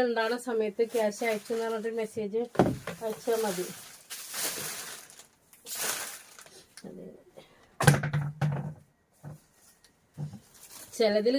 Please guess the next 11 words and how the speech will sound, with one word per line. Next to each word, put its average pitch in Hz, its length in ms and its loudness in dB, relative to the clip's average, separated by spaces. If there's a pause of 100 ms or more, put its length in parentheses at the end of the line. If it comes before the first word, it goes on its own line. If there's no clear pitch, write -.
രണ്ട് 247 240 4
പീസ് 240 240 0
ഉണ്ടാവും, 226 240 4 (120)
ചിലതിൽ 202 420 4
ഒരു 214 120 4 (160)
ഓരോരോ 214 480 4
പീസേ 208 380 -2
ഉണ്ടാകുള്ളൂ. 180 520 0 (580)
അപ്പോൾ 196 180 -4
ഇതാണ് 185 260 2 (4000)
ഇരുന്നൂറ്റി 214 440 6